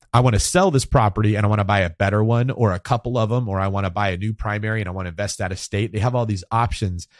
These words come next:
that they can get into. They never would have bought those properties if I wouldn't have relied on my own expertise and confidence to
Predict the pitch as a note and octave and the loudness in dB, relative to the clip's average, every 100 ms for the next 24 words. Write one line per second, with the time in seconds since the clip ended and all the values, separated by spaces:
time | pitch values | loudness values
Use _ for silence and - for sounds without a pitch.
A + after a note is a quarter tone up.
0 | - - A#2 G#2 G2+ G2+ F2+ F2+ F#2 - | -20 -2 0 4 2 2 0 0 0 -2
1 | D2 - - _ C3+ A#2+ G#2+ B2 C#3 D3+ | -10 -12 -20 _ 2 2 2 2 2 2
2 | D3+ C#3+ A2 A#2 G#2+ A2 G2 G2+ G2 A2 | 2 2 2 0 2 0 0 0 0 2
3 | A#2+ A2 A2 F#2+ - G#2+ A#2 G2 G#2+ G#2+ | 0 0 -2 -4 -2 0 2 2 0 0
4 | G#2+ F#2 E2+ _ A2 G#2 F#2+ G2 G#2 A2 | -2 -4 -6 _ -2 0 2 0 2 0
5 | G#2 F#2+ F#2 E2 G2 G2 G2+ - F2+ F#2+ | 0 -2 -4 -4 -4 -4 -6 -10 -8 -8
6 | - E2 - D3 D#3 A2 F#2+ F2+ - - | -10 -12 -4 -2 -2 -2 -6 -6 -6 -2
7 | G2 F2+ | 0 0